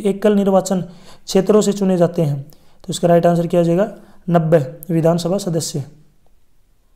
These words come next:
नेक्स्ट क्वेश्चन है, जनवरी दो हज़ार बीस को हरियाणा के शिक्षा मंत्री कौन थे? तो इसका राइट आंसर क्या हो जाएगा? कंवरपाल गुर्जर,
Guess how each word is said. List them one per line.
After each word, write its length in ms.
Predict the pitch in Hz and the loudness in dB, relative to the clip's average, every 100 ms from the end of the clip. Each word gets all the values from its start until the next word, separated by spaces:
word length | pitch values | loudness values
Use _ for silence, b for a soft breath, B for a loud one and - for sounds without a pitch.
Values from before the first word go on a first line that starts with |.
| _ _ _ _ _ - | _ _ _ _ _ -10
नेक्स्ट 220 | 196 196 202 | -2 -2 -2
क्वेश्चन 260 | 226 233 | -2 0
है, 160 | 226 233 | 0 2
जनवरी 340 | 185 208 220 | 4 4 4
दो 100 | 220 | 4
हज़ार 180 | 226 220 | 4 4
बीस 200 | 196 208 | 2 -2
को 160 | 220 196 | 2 2
हरियाणा 400 | 180 180 185 214 | 4 4 4 2
के 140 | 214 | 0
शिक्षा 280 | 208 202 208 | -4 -2 0
मंत्री 280 | 202 202 202 | 2 0 -2
कौन 300 | 208 196 185 | -2 0 0
थे? 180 | 160 | -2
तो 460 | 147 - - _ - | -6 -10 -20 _ -12
इसका 200 | 175 - | -6 2
राइट 160 | 175 175 | 4 4
आंसर 220 | 175 175 | 2 0
क्या 120 | 180 | 0
हो 60 | 175 | 2
जाएगा? 180 | 175 175 | 0 2
कंवरपाल 500 | 175 175 175 185 240 B B B | 2 2 2 2 0 B B B
गुर्जर, 280 | 170 156 156 | -4 0 0